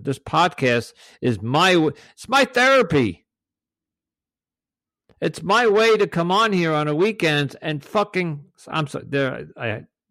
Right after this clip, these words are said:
just said it. I, get out of my system what's bothering me. I used to pay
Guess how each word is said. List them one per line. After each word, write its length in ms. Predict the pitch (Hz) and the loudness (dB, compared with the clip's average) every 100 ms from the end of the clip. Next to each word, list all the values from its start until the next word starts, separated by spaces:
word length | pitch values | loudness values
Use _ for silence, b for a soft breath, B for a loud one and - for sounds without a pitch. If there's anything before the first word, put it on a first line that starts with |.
| 127 | -10
just 200 | 139 120 | -6 -4
said 200 | 131 110 | -2 -2
it. 160 | - b b b - | -4 b b b -6
I, 140 | 156 - _ _ _ _ _ _ b b b _ _ _ _ _ _ _ _ _ _ _ _ _ - | -4 -4 _ _ _ _ _ _ b b b _ _ _ _ _ _ _ _ _ _ _ _ _ 2
get 200 | 240 214 | 2 2
out 280 | 190 233 240 | 2 4 6
of 100 | 190 | 4
my 180 | 175 175 | 4 2
system 720 | - 247 233 - 143 123 120 _ _ _ _ _ _ _ _ _ _ _ _ _ _ _ _ _ _ _ _ _ - | 0 0 0 2 0 -2 -8 _ _ _ _ _ _ _ _ _ _ _ _ _ _ _ _ _ _ _ _ _ -2
what's 220 | 175 160 - | -2 -2 -2
bothering 540 | 180 247 226 156 120 | 2 4 6 4 2
me. 260 | 110 92 - _ _ _ _ _ _ _ _ _ _ _ _ _ _ _ _ _ _ _ _ _ _ _ _ - | -2 -8 -12 _ _ _ _ _ _ _ _ _ _ _ _ _ _ _ _ _ _ _ _ _ _ _ _ -4
I 40 | 226 | -2
used 160 | 233 | 0
to 80 | 214 | -2
pay 560 | - 208 220 208 156 | 0 2 4 4 0